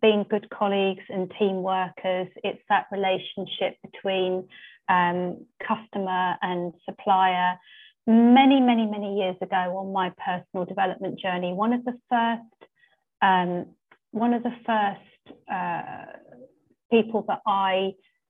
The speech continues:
I actually, I actually did a lot of traveling and I had a cassette that I listened to in the car. And, uh, it was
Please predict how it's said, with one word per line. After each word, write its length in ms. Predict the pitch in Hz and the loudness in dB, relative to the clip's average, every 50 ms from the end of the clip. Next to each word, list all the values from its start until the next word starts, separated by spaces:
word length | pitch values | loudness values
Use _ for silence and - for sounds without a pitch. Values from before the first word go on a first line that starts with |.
| _ _ _ _ _ _ _ _ | _ _ _ _ _ _ _ _
I 100 | - 208 | 4 6
actually, 380 | 226 233 - 226 - - 233 214 - - | 6 6 4 2 -2 -4 -6 -6 -4 -2
I 160 | 214 214 220 | 0 2 2
actually 300 | 233 240 226 - - 226 - | 2 2 0 -4 -8 -10 -6
did 80 | 220 | -2
a 40 | 233 | -2
lot 160 | 220 214 214 | 0 0 -2
of 40 | 202 - - | -4 -8 -4
traveling 460 | - 220 208 208 - 180 156 143 147 - | -2 -2 -2 0 -2 -4 -4 -4 -6 -6
and 120 | - 190 196 | -4 -2 -2
I 140 | 196 196 190 | 0 -2 -2
had 240 | 185 - 202 - - - | -2 -4 -6 -6 -6 -8
a 160 | 185 180 175 - - | -10 -10 -12 -12 -16
cassette 360 | - - _ - 247 - - - - | -20 -18 _ 0 0 0 0 -2 -8
that 120 | - - | -8 -8
I 100 | - 196 | -6 -6
listened 460 | 202 202 196 214 208 214 _ - 185 - - | -6 -4 -2 -4 -4 -4 _ -8 -8 -6 -4
to 100 | - 185 180 | -4 -2 -2
in 120 | 180 175 | -2 -4
the 100 | 175 175 - - | -6 -8 -8 -2
car. 340 | - 240 202 151 143 135 - - _ _ _ _ - - - - - _ _ - | 0 2 2 4 2 0 -2 -6 _ _ _ _ -20 -20 -20 -20 -20 _ _ 0
And, 500 | 202 196 202 196 196 196 196 196 196 196 - - - - | 2 2 4 2 2 0 -2 -2 -4 -6 -8 -10 -8 -4
uh, 300 | 208 202 196 190 190 - - - | -4 -2 -2 -2 -4 -4 -4 -2
it 120 | 220 220 | -2 -2
was 140 | 220 220 | -2 -4